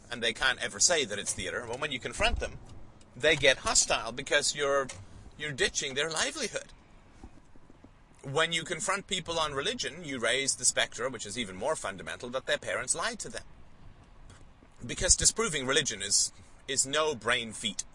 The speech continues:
I know we've spent some time on it, but that's just 'cause we need to approach it from a number of different angles, 'cause I don't know what the heck's gonna work with you if you're still that way. When you question religion, you question the fundamentals of people's family,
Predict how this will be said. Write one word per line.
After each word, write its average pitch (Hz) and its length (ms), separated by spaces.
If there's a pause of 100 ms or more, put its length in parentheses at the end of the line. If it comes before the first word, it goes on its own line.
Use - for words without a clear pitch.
(300)
I 127 100
know 165 120
we've 139 160
spent 120 240
some 98 140
time 113 240
on 82 80
it, 80 80
but - 80
that's - 180
just - 180
'cause 107 160
we 104 100
need 107 180
to 107 80
approach 104 320
it 98 80
from 107 120
a 110 40
number 98 200
of 92 100
different 120 260
angles, - 280
'cause 98 140
I 107 140
don't 90 100
know 90 60
what 87 100
the - 80
heck's 117 180
gonna 95 140
work 98 220
with 87 80
you 151 240 (420)
if - 180
you're 87 120
still 90 220
that 85 200
way. 151 220 (1120)
When 139 320
you 135 160
question 156 460
religion, 120 460 (120)
you 139 160
question 131 560 (840)
the 143 100
fundamentals 127 680
of 127 100
people's 120 320
family, 220 360